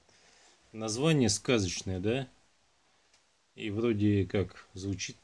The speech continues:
просто замечательно. Но обязательно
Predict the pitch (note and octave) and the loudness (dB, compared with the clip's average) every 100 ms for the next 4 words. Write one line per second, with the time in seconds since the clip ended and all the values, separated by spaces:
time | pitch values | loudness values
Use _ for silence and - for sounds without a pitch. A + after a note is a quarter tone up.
0 | - B2 - - F2 F#2+ G2 - F2+ D#2+ | -6 -4 -4 -8 -4 -2 -2 -2 -4 -4
1 | E2 D#2 - _ _ _ _ _ _ _ | -8 -10 -12 _ _ _ _ _ _ _
2 | _ _ - - _ _ G#2+ A2 C#3 C#3+ | _ _ -20 -20 _ _ -6 -2 -2 -2
3 | - _ _ _ _ _ _ _ _ _ | -6 _ _ _ _ _ _ _ _ _
4 | _ _ _ _ _ - G#2 G2+ F#2 A#2 | _ _ _ _ _ -14 -6 -4 0 0
5 | B2+ D3+ D#3 D#3 D3+ | 0 -4 -2 -2 -4